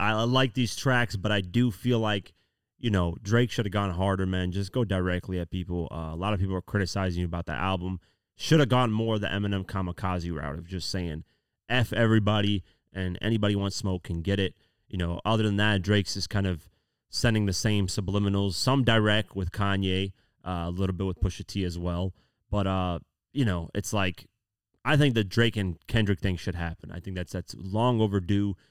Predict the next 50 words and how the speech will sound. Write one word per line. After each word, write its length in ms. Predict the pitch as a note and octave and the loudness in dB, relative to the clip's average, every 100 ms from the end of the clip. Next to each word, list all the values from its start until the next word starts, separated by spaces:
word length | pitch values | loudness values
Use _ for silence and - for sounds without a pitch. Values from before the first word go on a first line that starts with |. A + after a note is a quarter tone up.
| _ _ | _ _
The 80 | F#2+ | -8
two 240 | - B2 | 2 6
have 180 | A2+ G2 | 6 4
kind 200 | G#2+ G#2 | 0 0
of 60 | F#2+ | 2
had 220 | G#2 G2+ | 2 2
their 140 | G2+ | 0
issues 400 | E2 G2+ - G2 | 0 -2 -4 -4
back 260 | F2 F#2 F#2 | -2 -4 -4
and 100 | E2+ | -6
forth, 460 | - A#2 G#2 G2 - _ _ | -2 0 2 -2 -6 _ _
which 180 | G#2+ G#2 | -6 -2
I'm 120 | G#2+ | 0
gonna 200 | G#2 G2 | 2 0
cover, 500 | F2+ G#2+ G2 F#2+ F#2+ - | 0 0 0 -2 -6 -8
uh, 300 | F2 F2 E2+ | -8 -6 -4
in 140 | - F2+ | -4 -4
a 120 | E2+ | -4
What 320 | - F#2 F#2 | -4 -4 -4
Really 260 | F#2 F2 F2 | -2 -4 -4
Happened, 480 | E2+ G2 - F#2 D#2+ _ _ _ _ - | -2 -2 -2 -4 -6 _ _ _ _ -10
uh, 280 | F2 F2 | -6 -6
video 580 | E2+ F#2+ F#2+ F2+ F2+ F2+ - | -2 0 2 2 0 -2 -6
documentary 500 | F2+ F2 F#2 F2 F2 | -6 -6 -6 -6 -6
that 60 | |
I'm 60 | E2+ | -6
gonna 120 | E2+ | -8
do. 300 | E2 E2+ F#2+ - _ _ - | -6 -6 -6 -10 _ _ -8
So, 300 | - F2+ F2+ | -2 0 0
uh, 380 | F2+ F2+ F2 E2+ | 0 -2 -2 -4
yeah, 300 | G2+ F3+ C#3+ E2+ | 2 4 2 2
let 100 | A#2 | 2
me 60 | |
know 80 | D#3+ | 4
what 140 | D#3 C#3 | 2 2
you 40 | |
guys 180 | C#3 B2 | 0 0
think 120 | B2 | -2
of 60 | A2+ | -2
Scary 280 | - A#2+ | 0 0
Hours 280 | G#2+ A2 G#2 | 2 0 -2
three. 200 | - A2+ | -2 -2
I 40 | G2 | 0
think 160 | A2+ | -2
it's 120 | A2+ G2 | -4 -6
a 40 | |
great, 400 | E2 G#2 G#2+ - - F2+ | -4 0 0 -2 -14 -10
great 420 | - G#2 G#2+ - | -2 2 2 0
addition 480 | F2 F#2+ G2 G2 F2 | -4 -4 -4 -4 -6
to 380 | - G2+ F#2+ | -2 0 0